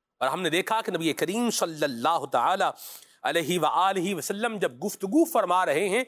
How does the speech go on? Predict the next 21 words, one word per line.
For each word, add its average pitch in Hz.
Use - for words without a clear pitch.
تو 135
حضور 214
کے 165
منہ 165
سے 151
نور 160
نکل 123
رہا 101
ہے۔ -
پیارے 262
آقا 262
کریم 269
صلی 208
اللہ 160
تعالی 165
علیہ 156
وآلہ 143
وسلم 160
کا 113
مبارک 147
انداز، 113